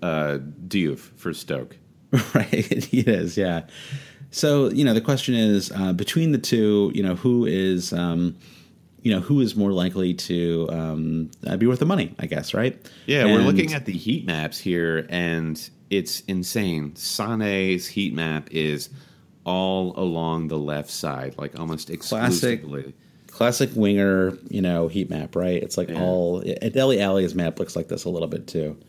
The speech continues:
Speaker 1: Yeah, it's, but Sterling is, is much more across the middle. Looks like he's, he's able to switch,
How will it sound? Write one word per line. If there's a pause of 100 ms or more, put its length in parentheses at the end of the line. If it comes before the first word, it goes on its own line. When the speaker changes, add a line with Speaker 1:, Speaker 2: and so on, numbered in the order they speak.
(120)
Speaker 1:
Yeah,
it's, (120)
but
Sterling
is,
is
much
more (380)
across
the
middle.
Looks
like
he's,
he's (120)
able
to
switch,